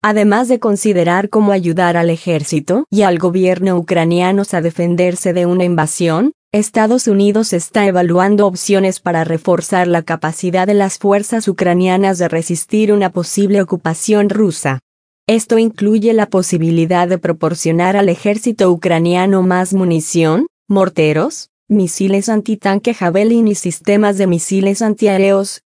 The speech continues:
que probablemente procedan de aliados de la otan.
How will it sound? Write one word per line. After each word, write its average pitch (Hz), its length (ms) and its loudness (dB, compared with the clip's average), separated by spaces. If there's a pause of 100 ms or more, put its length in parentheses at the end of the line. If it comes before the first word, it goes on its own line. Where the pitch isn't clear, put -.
(100)
que 220 120 0
probablemente 180 880 0
procedan 196 520 0
de 208 120 2
aliados 180 560 2
de 220 80 2
la 214 160 2
otan. 143 380 0